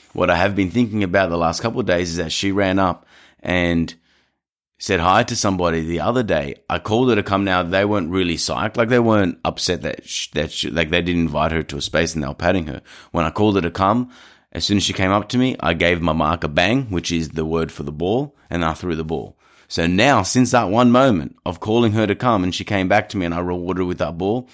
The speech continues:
where it's outside of routine. Normally, we are in the park or in a certain scenario where the,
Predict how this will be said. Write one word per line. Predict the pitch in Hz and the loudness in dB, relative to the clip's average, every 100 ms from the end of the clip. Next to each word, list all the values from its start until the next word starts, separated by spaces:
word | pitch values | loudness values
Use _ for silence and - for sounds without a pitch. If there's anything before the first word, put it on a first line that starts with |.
| - - | -20 -12
where | - 92 | 0 2
it's | 90 - | 2 2
outside | 98 87 - 101 | 2 2 4 4
of | 92 87 | 4 2
routine. | 92 98 101 85 | 0 2 2 2
Normally, | 95 98 98 95 | 2 2 2 0
we | 87 90 87 | 0 0 2
are | 82 82 | 0 0
in | |
the | 82 | -2
park | 80 87 85 - | -2 2 2 0
or | 85 87 | -2 -2
in | 85 | -2
a | |
certain | 80 90 87 87 80 - - | -4 -4 -4 -4 -8 -14 -12
scenario | - - - 82 85 98 95 85 | -6 -4 -2 0 2 2 2 0
where | 87 | -2
the, | 82 76 | -4 -8